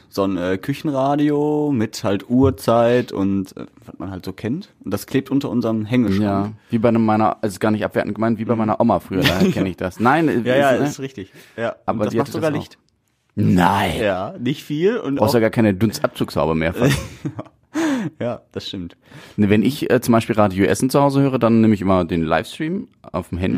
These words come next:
Speaker 1: Mhm.
Speaker 2: oder über die App und verbinde es halt mit einer Box.
Speaker 1: Mhm.
Speaker 2: Das ist vielleicht sogar ein bisschen umständlicher, weil's mehr als ein Knopfdruck ist, aber
Speaker 1: Ja.
Speaker 2: weil so oft höre ich zu Hause kein Radio in der Küche.
Speaker 1: Nee, ich finde das aber praktisch tatsächlich. Also jetzt so mal eben beim Kochen, Musik und so, das, das habe ich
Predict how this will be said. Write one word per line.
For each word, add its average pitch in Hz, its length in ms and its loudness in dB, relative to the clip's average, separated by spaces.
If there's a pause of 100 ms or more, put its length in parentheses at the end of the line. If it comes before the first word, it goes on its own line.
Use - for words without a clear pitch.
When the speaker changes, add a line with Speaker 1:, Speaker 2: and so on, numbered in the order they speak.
(160)
Speaker 1:
Mhm. - 60 -10
Speaker 2:
oder 90 280 -2
über 90 160 -4
die 107 120 -4
App - 200 -8 (380)
und 107 240 2
verbinde 107 320 2
es - 100 -2
halt 101 200 0
mit 107 100 -2
einer 101 100 2
Box. - 360 -4 (480)
Speaker 1:
Mhm. 110 100 -4
Speaker 2:
Das 104 200 -6 (200)
ist - 140 -4
vielleicht 113 260 2
sogar 110 180 4
ein 101 60 2
bisschen 101 220 0
umständlicher, 127 420 4
weil's 101 240 0
mehr 107 160 6
als - 140 -2
ein - 120 0
Knopfdruck 170 440 -4
ist, 165 120 -4
aber 117 380 2 (480)
Speaker 1:
Ja. 107 200 -6 (160)
Speaker 2:
weil 104 180 0 (180)
so 110 180 4
oft - 180 0
höre 104 100 6
ich 85 100 0
zu 87 100 -6
Hause 85 200 -2
kein 85 180 0
Radio 82 300 0
in 87 60 2
der 85 100 -2
Küche. 92 240 -4
Speaker 1:
Nee, 117 140 2
ich 117 100 -4
finde 190 140 2
das - 80 0
aber 123 120 2
praktisch - 380 -6
tatsächlich. 101 500 -6
Also 104 140 0
jetzt 120 160 0
so 135 80 2
mal 123 120 4
eben 143 160 4
beim 113 140 2
Kochen, 180 420 -2
Musik 185 380 -2
und 127 100 0
so, 147 300 0
das, - 260 -16
das 98 220 -6
habe 147 140 0
ich - 240 -8